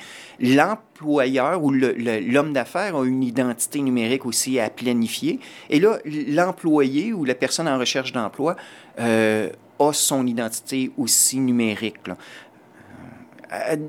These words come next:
d-, donc, oui, euh, pour les entreprises, mais celui-là, c'est plus en particulier pour les chercheurs d'emploi.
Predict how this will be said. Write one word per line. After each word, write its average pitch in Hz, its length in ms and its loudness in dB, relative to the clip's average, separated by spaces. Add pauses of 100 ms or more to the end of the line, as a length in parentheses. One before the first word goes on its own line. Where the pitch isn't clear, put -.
d-, 165 120 -2
donc, 160 400 2
oui, 196 420 2 (200)
euh, 123 160 4
pour 139 180 2
les 143 160 4
entreprises, 143 480 0
mais 160 140 2
celui-là, 196 480 2
c'est 226 140 -2
plus - 420 -2
en 175 140 2
particulier 165 580 0
pour 143 140 0
les 131 100 4
chercheurs 127 420 2
d'emploi. 110 420 0